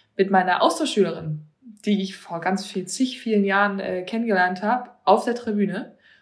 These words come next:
und hab die Wettkämpfe zu, den Wettkämpfen zugeschaut. Und,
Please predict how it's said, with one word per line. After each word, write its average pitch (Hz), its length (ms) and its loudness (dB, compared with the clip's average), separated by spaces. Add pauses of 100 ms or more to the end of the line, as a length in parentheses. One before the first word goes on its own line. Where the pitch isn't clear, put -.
(180)
und 196 120 -2
hab 175 140 -2
die - 80 -6
Wettkämpfe - 440 0
zu, - 220 -12
den 175 140 -10
Wettkämpfen 202 400 -2
zugeschaut. 175 720 -2 (1400)
Und, 214 560 4